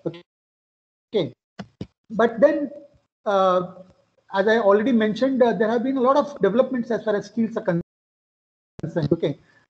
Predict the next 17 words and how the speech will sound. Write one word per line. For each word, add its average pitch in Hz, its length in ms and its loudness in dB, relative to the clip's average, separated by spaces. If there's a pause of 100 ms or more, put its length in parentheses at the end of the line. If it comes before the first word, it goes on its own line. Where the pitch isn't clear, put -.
we 185 80 0
have, 180 340 4
uh, 165 280 6
advanced 196 480 4
and 202 140 2
high 180 180 2
strength 208 360 -2
steels, 220 280 -2 (500)
uh, 160 400 2 (340)
advanced 185 400 2
high 185 140 2
strength 196 300 -4
steels, 196 460 -2
ultra 175 240 2
high 185 140 2
strength 185 300 -4
steels 185 380 -4